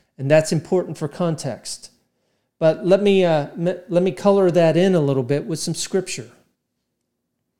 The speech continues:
Uh, reading from Philippians two, Paul writes, "Who," and he's speaking about Jesus, "being in the form of God,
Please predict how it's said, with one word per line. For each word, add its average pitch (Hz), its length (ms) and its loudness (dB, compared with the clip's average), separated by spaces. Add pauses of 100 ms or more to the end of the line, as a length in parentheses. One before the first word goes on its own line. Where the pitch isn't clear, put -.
(1200)
Uh, 143 300 -4
reading 202 300 2
from 208 200 -2
Philippians 190 600 -4
two, 135 420 -4 (440)
Paul 175 300 -2
writes, 156 560 -2 (360)
"Who," 180 560 2
and 151 140 -4
he's 151 120 -4
speaking 185 480 0
about 165 320 -2
Jesus, 127 720 -4 (680)
"being 226 260 4
in 269 120 2
the 226 60 0
form 240 380 0
of 151 160 -2
God, 127 480 -4